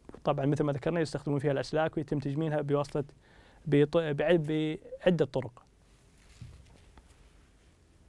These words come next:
طيب عندنا السؤال تشاهدونه أمامكم، تصنع كافة الأسلاك آليا من الفلزات مثل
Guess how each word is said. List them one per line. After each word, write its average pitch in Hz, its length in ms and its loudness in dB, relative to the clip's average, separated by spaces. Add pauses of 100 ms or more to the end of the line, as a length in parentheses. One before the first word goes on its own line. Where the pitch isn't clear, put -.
(580)
طيب 123 240 8
عندنا 190 240 10
السؤال 185 340 12
تشاهدونه 170 360 8
أمامكم، 180 460 4
تصنع 147 340 -4
كافة 160 400 0
الأسلاك 147 460 -2
آليا 196 400 4
من 196 200 2
الفلزات 180 560 2
مثل 175 300 0